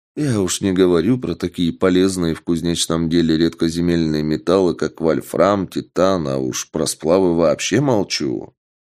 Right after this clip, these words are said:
«Золото?» — с лёгкой истерикой хмыкнул Семён. Если на Земле произошло всё так, как он сказал, а причин сомневаться в этом у меня нет, то золото обесценилось и сейчас не стоит ничего, хотя наверняка нашлись какие-нибудь плюшки, на которые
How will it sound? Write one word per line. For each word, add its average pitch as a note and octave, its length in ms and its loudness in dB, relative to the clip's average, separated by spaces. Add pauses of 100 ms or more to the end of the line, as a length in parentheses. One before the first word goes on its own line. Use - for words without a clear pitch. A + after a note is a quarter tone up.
(480)
«Золото?» — G2+ 1000 -4 (160)
с - 120 -8
лёгкой G#2 400 2
истерикой C3+ 480 0
хмыкнул F#2 540 -2
Семён. E2+ 760 -2 (480)
Если A2 440 0
на F#2+ 100 2
Земле F2+ 320 2
произошло F2+ 640 2
всё - 240 -2
так, G#2 300 -2
как - 220 -6
он F2+ 140 -2
сказал, D2+ 720 -2
а C2+ 100 -6
причин E2+ 400 -2
сомневаться E2+ 680 0
в E2 100 0
этом E2+ 260 -2
у - 80 -4
меня F2 360 0
нет, F#2+ 540 -2
то A#2 360 0
золото A2 560 2
обесценилось B2 960 0
и F#2 60 -4
сейчас G#2 560 -2
не B2+ 140 0
стоит C3+ 440 0
ничего, A#2+ 840 0
хотя D3+ 420 -4
наверняка G2+ 580 2
нашлись A2+ 500 0
какие-нибудь E2 800 -2
плюшки, B2+ 380 0
на D2+ 100 -2
которые D#2 420 0